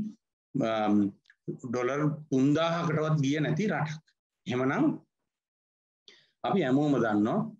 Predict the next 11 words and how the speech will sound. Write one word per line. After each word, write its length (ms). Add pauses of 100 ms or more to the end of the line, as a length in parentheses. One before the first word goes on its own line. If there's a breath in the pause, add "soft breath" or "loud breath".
(320)
අවුරුදු 320
හැත්තෑවක්ම 840
අපි 260 (260)
කතා 360
කර 220
කර 180
හිටියා 380
මිසක්ක 420 (840)
මේ 440 (500)
සමෘද්ධිමත් 840
දේශයකට 680